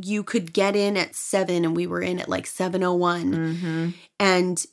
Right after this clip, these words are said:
Speaker 1: we were on Main Street with everybody else. And I swear to God, that clock turned whatever the
Speaker 2: <laughs>
Speaker 1: heck time it was. And you pushed join virtual queue. And it was as if the entire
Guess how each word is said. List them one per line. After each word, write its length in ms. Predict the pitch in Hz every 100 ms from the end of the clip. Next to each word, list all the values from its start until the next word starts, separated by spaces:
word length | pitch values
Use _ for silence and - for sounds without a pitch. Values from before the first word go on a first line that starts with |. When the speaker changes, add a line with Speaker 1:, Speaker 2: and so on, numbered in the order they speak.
| _ -
Speaker 1:
we 200 | 190 208
were 180 | 185 -
on 240 | 196 196 208
Main 260 | 190 190
Street 340 | 185 - 175 -
with 160 | -
everybody 500 | - 196 208 196 196
else. 420 | 185 175 175 - - -
And 260 | 185 185 -
I 80 | 190
swear 260 | - 196
to 80 | 185
God, 280 | 185 180 170 -
that 340 | 185 185 -
clock 500 | - 233 214 233 -
turned 520 | - 226 214 214 208
whatever 440 | 190 190 202 208 202
the 220 | 196 185
Speaker 2:
<laughs> 180 | - - 175 185 196 190 175 196
Speaker 1:
heck 300 | 226 202 -
time 280 | 247 196 190
it 120 | 180
was. 400 | 180 170 175 - - - - -
And 180 | 208 196
you 220 | 202 226
pushed 640 | 220 - 240 220 - - - - - _ 190
join 380 | 220 208 208
virtual 420 | 202 202 202 202 196
queue. 460 | - 202 185 180 -
And 160 | 202 196
it 120 | 190
was 180 | 233 214
as 220 | 214 202
if 280 | 202 202 -
the 180 | 196 208
entire 800 | 190 185 - 208 208 214 220 220